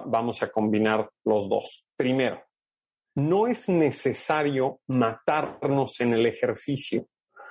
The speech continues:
porque todos tenemos como esta falsa creencia de que hay que matarnos en el ejercicio y como que gastar más. Si nos matamos en el ejercicio, lo que va a pasar es que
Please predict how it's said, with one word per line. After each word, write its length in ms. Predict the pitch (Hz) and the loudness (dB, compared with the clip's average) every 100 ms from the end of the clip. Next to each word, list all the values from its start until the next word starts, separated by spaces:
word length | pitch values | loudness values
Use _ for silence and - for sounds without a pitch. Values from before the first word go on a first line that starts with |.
| - - - | -18 -18 -4
porque 500 | 135 131 151 139 - _ _ _ - | -2 0 0 -2 -4 _ _ _ -2
todos 640 | 170 175 190 - - _ _ _ | 2 2 0 -4 -18 _ _ _
tenemos 360 | 127 131 156 151 | -2 0 0 0
como 220 | 127 131 | 0 2
esta 240 | 131 - | 0 -4
falsa 600 | 123 - 143 143 - 151 - | -6 -2 0 0 -2 -6 0
creencia 680 | 120 123 123 - 117 127 - _ _ _ | 2 2 0 0 0 0 -4 _ _ _
de 160 | 117 110 | -4 0
que 140 | - | 2
hay 160 | 143 143 | 2 2
que 320 | 147 156 - | -2 -2 -4
matarnos 920 | 135 123 123 120 - 151 160 156 143 135 | -2 2 2 2 0 2 2 0 -2 0
en 120 | 123 | 2
el 100 | 120 | 2
ejercicio 580 | 113 113 - 139 - 139 | 2 -2 0 -2 0 -2
y 80 | |
como 280 | - 117 113 | 0 0 0
que 180 | - 110 | 0 2
gastar 600 | 117 110 - - 139 135 | 2 0 -4 -2 0 0
más. 520 | 139 135 - - - _ _ _ _ _ | -2 -4 -8 -20 -20 _ _ _ _ _
Si 180 | - 135 | -2 0
nos 240 | 135 131 117 | 2 0 2
matamos 720 | 143 143 143 - 214 226 220 | 0 0 -2 -2 0 -2 0
en 100 | 190 | 0
el 100 | 151 | 2
ejercicio, 600 | 135 - 117 - 139 - | 0 0 -4 -2 0 2
lo 160 | 135 127 | 2 0
que 100 | 117 | 0
va 80 | 120 | 0
a 80 | 120 | 0
pasar 320 | 123 - 120 | -2 0 0
es 160 | 113 - | -2 -4
que 200 | 98 | -4